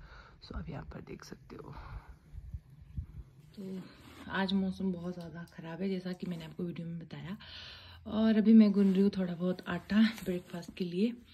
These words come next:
तो फटाफट से गूंद लेती हूँ, फटाफट से खाना बना लेती हूँ। और क्योंकि time भी बहुत ज़्यादा हुआ है, आज मैं बहुत ज़्यादा late उठी थी, आठ बजे आज मैं उठी हूँ,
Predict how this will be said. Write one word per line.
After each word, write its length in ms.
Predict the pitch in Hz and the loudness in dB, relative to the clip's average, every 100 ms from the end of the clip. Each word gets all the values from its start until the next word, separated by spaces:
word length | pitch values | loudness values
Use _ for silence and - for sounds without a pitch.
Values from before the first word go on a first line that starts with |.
| - - - _ _ _ - | -20 -20 -20 _ _ _ -6
तो 360 | 180 165 165 175 | -4 -2 -4 -4
फटाफट 580 | - - 185 180 180 | -6 -6 -6 -6 -10
से 140 | - 165 | -12 -12
गूंद 180 | 156 170 | -8 -8
लेती 260 | 165 - | -6 0
हूँ, 80 | 220 | 0
फटाफट 260 | 208 190 175 | 0 -8 -10
से 140 | 180 | -10
खाना 300 | - 160 165 | -10 -12 -12
बना 200 | 160 165 | -12 -12
लेती 300 | 160 160 208 | -10 -2 2
हूँ। 140 | 240 - - - - - | 2 2 -14 -18 -14 -10
और 80 | 226 | -8
क्योंकि 300 | - 196 208 | -4 -2 -2
time 380 | 202 180 175 180 | -2 -2 -2 -4
भी 80 | |
बहुत 460 | 185 175 165 160 170 | -6 -8 -8 -8 -10
ज़्यादा 260 | 160 156 160 | -12 -12 -10
हुआ 280 | 156 151 | -10 -10
है, 140 | 147 185 - - - - - - - - - 175 | -10 -12 -14 -20 -20 -20 -20 -20 -20 -20 -14 -12
आज 160 | 160 | -8
मैं 120 | 180 | -8
बहुत 240 | 165 160 185 | -10 -10 -6
ज़्यादा 300 | 190 175 175 - - - - | -6 -6 -10 -12 -16 -20 -8
late 360 | 170 175 170 180 | 0 0 -2 -8
उठी 220 | - 180 | -10 -8
थी, 280 | - 220 226 - - - - | 0 0 0 -16 -20 -16 -10
आठ 340 | 175 185 - | -6 -6 -4
बजे 220 | 175 165 | -4 -4
आज 240 | 165 160 156 | -6 -8 -10
मैं 120 | 165 | -10
उठी 260 | 160 - 165 | -12 -10 0
हूँ, 240 | 202 | 2